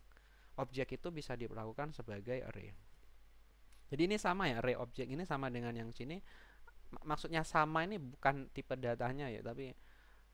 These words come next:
pengertiannya isinya sama yang kita implementasikan gitu. Jadi kita ingin membuat array berdimens-, eh, dengan elemen, dengan isi tiga elemen. Elemen pertama berisi Yasuke,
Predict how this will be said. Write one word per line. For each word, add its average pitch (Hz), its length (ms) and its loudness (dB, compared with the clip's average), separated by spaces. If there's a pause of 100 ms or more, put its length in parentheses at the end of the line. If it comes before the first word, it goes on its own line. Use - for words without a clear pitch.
(520)
pengertiannya 147 880 4
isinya 156 720 -2
sama 131 480 -2
yang 113 240 -8
kita 113 400 -2 (380)
implementasikan 113 920 -4
gitu. 104 140 -14 (260)
Jadi 127 100 -4
kita 175 320 2
ingin 151 160 0
membuat 135 460 4
array 170 400 -2 (560)
berdimens-, 117 800 -6
eh, 120 240 -6
dengan 120 320 -2
elemen, 117 400 -2 (160)
dengan 120 480 -6
isi 123 240 -6
tiga 120 240 -2
elemen. 113 480 -2 (1400)
Elemen 120 320 -2
pertama 117 320 0
berisi 110 480 -4
Yasuke, 139 640 -2